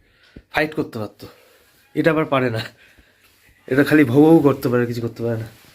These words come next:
তো চলো, যাই হোক, ফাইট করাটা বড় কথা নয়, বড় কথা হচ্ছে মিলেমিশে থাকাটা। তো চলো, চাটা খেয়ে নিই। কোথাও বেরোলে জনির আওয়াজটা শুনতে পাচ্ছ?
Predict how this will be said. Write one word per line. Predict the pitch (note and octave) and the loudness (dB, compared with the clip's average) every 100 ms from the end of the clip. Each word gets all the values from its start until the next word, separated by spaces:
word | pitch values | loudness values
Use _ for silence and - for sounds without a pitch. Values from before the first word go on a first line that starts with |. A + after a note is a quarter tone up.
| _ _ _ - | _ _ _ -8
তো | C#3 | 2
চলো, | E3+ E3 - - - - - _ _ | 4 4 0 -6 -20 -20 -20 _ _
যাই | D#3+ E3+ | 0 2
হোক, | E3+ | 0
ফাইট | C#3 D3 D3+ | -4 -4 0
করাটা | E3 D#3 D#3 _ _ _ _ - - - - - - | 0 0 -8 _ _ _ _ -20 -20 -20 -20 -20 -6
বড় | F3 E3+ | -2 0
কথা | D#3 D#3 E3 | -2 -4 0
নয়, | F#3+ G3+ C3+ B2+ B2+ | 2 0 -4 -8 -4
বড় | C3 D3 | -2 -2
কথা | D#3 D#3+ | -2 -4
হচ্ছে | D#3+ F3+ F3+ | -6 -4 -4
মিলেমিশে | D3 C#3+ C#3+ C#3+ | -2 -2 -2 -4
থাকাটা। | C3+ B2+ - - - - - - - - - - - - _ | -4 -4 -4 -8 -14 -20 -20 -20 -18 -16 -16 -18 -20 -20 _
তো | C#3 | -2
চলো, | D3 D#3 G3 - - - - - | 2 2 0 -4 -16 -20 -16 -8
চাটা | A#2+ A#2 | -8 -8
খেয়ে | A2+ G#2+ | -12 -16
নিই। | - _ _ _ - - - - - - - - - - - - - - | -18 _ _ _ -20 -20 -20 -20 -20 -20 -20 -20 -20 -20 -16 -16 -16 -6
কোথাও | C#3 D#3 | 0 2
বেরোলে | D3 D#3 E3+ C#3+ | 4 4 4 2
জনির | C#3 D3+ D#3 | 2 4 4
আওয়াজটা | D#3 - D#3 | 2 -2 -4
শুনতে | D#3 D3+ | -4 0
পাচ্ছ? | G3 G3 | 0 0